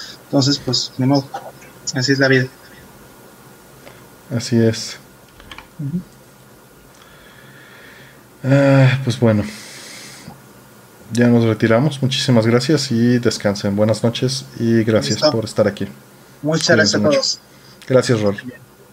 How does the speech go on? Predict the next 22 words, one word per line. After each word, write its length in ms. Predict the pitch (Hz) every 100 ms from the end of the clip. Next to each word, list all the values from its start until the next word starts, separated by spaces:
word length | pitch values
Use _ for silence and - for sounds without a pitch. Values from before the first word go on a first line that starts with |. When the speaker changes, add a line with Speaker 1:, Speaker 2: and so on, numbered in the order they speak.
| -
Speaker 1:
Gracias 300 | - 131 143
a 20 | 135
ti. 100 | 143
Speaker 2:
Gracias 400 | 120 127 135 135
a 80 |
todos 140 | 135 127
los 100 | 120
que 20 |
estuvieron, 400 | - 120 131 139
Miguel, 460 | 120 113 120 127 131 - - - -
Karen, 420 | 117 117 120 120 - - - - - - - -
este, 260 | 113 -
Chava, 340 | - 127 120 120
que 60 | 127
Speaker 1:
Sí. 40 |
Speaker 2:
ya 100 | 120
no 100 | 113
está, 380 | 110 - 120 120
Javier, 440 | 120 113 113 117 117
Speaker 1:
Javier, 540 | - 120 127 - 107 101
Speaker 2:
este, 320 | 120 - -
Speaker 1:
este, 240 | 113 120